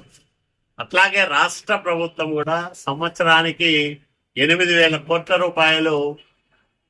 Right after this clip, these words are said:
ఆదాయం నష్టపోతుందనేది ఒక అంచనాగా ఉంది. అయితే, చంద్రబాబు నాయుడు గారు ఒకటే చెప్తా ఉన్నారు, "ఎనిమిది వేల కోట్ల రూపాయలు ప్రభుత్వం నష్టపోవడం లేదు, ప్రజలు ఆదా చేసుకుంటున్నారని",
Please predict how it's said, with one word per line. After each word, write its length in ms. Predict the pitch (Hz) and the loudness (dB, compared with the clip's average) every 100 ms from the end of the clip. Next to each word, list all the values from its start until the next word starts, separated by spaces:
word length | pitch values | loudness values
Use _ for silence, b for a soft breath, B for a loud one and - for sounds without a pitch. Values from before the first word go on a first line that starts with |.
| - | 2
ఆదాయం 600 | 139 175 185 185 180 160 | 4 6 6 4 2 -6
నష్టపోతుందనేది 1200 | 135 - 156 165 160 147 143 143 143 139 143 123 | -10 -12 -6 -4 -4 -4 -4 -2 -2 -2 -4 -4
ఒక 180 | 123 113 | -6 -10
అంచనాగా 640 | 107 - 139 143 143 143 | -10 -8 -4 -2 0 -2
ఉంది. 360 | 131 120 156 180 _ _ _ _ - | -2 -6 -10 -14 _ _ _ _ -2
అయితే, 580 | 143 160 196 180 165 165 160 - | -2 4 6 6 4 -2 -8 -8
చంద్రబాబు 480 | 151 175 190 196 190 | -4 0 4 4 4
నాయుడు 300 | 185 175 170 | 2 0 -2
గారు 280 | 170 165 165 | -2 -2 -2
ఒకటే 400 | 143 156 185 190 | -6 -2 -2 -2
చెప్తా 280 | 165 - 123 | -6 -6 -8
ఉన్నారు, 300 | 110 87 80 _ _ _ _ _ _ _ _ _ _ _ _ - | -8 -14 -20 _ _ _ _ _ _ _ _ _ _ _ _ -8
"ఎనిమిది 360 | 131 175 196 | -2 0 2
వేల 260 | 202 208 196 | 4 4 2
కోట్ల 340 | 190 185 - | 0 -2 -2
రూపాయలు 800 | 170 175 170 165 165 170 156 156 - _ | -2 -2 -2 -2 2 2 2 0 -6 _
ప్రభుత్వం 540 | 127 139 185 - 190 185 | -4 -4 -6 0 0 0
నష్టపోవడం 680 | 151 - 156 156 156 147 | -4 -6 -4 0 0 0
లేదు, 320 | 139 139 156 - _ _ _ _ _ _ _ - | 0 -2 -4 -14 _ _ _ _ _ _ _ 2
ప్రజలు 380 | 151 175 240 240 | 2 4 4 6
ఆదా 420 | 185 165 190 196 | 6 4 2 0
చేసుకుంటున్నారని", 1300 | 180 160 156 160 151 147 139 139 139 139 131 127 | -2 -6 -8 -10 -8 -6 -6 -6 -6 -6 -6 -8